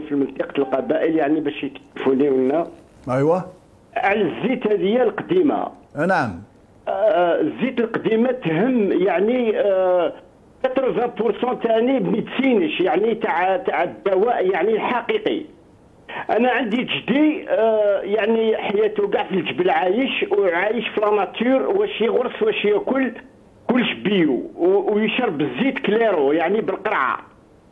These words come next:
Speaker 2: أيوة.
Speaker 1: يعني جامي شاف الدكتور، جامي راح لوبيتال، جامي يعرف لوفتالمون، جامي يعرف، آه، يعني جينيراليست. يعني الواحد، يعني ي-، ي-، يضرب الماكلة بيو ويزيد يشرب الزيت قديمة،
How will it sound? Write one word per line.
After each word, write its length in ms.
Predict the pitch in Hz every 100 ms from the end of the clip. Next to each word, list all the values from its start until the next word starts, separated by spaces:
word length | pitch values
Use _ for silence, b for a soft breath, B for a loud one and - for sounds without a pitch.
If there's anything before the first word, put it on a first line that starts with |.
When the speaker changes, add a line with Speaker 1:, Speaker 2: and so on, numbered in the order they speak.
| -
Speaker 2:
أيوة. 300 | 123 113 151
Speaker 1:
يعني 400 | 233 277 262 -
جامي 280 | 233 254 262 -
شاف 180 | 254 135
الدكتور، 640 | 113 220 - - 277 208
جامي 380 | 139 226 262 254
راح 240 | 247 175
لوبيتال، 760 | 233 240 233 233 262 262 175 196
جامي 220 | 240 254
يعرف 360 | 240 202 220 240
لوفتالمون، 720 | 240 220 233 226 233 262 -
جامي 260 | 214 240 247
يعرف، 440 | 233 214 220 -
آه، 140 | 226
يعني 520 | - 208 180 220 233 180
جينيراليست. 800 | 180 214 214 196 208 196 180 - -
يعني 480 | 214 254 294 277 - - - - - 180
الواحد، 680 | 214 202 226 269 220 214 - - 233
يعني 520 | 240 208 226 214 220
ي-، 260 | 214 196 190
ي-، 240 | 202 190
يضرب 320 | 208 247 156
الماكلة 480 | 196 233 240 220 202
بيو 460 | - 233 220 175 175
ويزيد 440 | 180 - 247 170
يشرب 420 | 202 - 226 147
الزيت 440 | 123 113 254 233 -
قديمة، 640 | - - 269 220 220 233